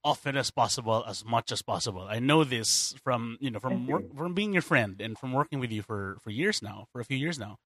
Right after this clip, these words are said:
Speaker 1: So this is your empathy working. The fu-, the very interesting thing is,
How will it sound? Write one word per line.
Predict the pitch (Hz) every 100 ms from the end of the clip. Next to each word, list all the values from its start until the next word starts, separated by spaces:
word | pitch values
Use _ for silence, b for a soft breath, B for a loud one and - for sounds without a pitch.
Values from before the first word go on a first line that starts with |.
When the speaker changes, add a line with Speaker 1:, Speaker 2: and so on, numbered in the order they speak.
| _ _ _ _
Speaker 1:
So | - 185 170 -
this | 156 160 185 240 -
is | 196 185
your | 165
empathy | - 147 147 143 -
working. | 120 110 98 95 92 _
The | 196 202
fu-, | - 240
the | 190 196
very | 254 311
interesting | 254 247 - 185
thing | 160 147 139
is, | 107 107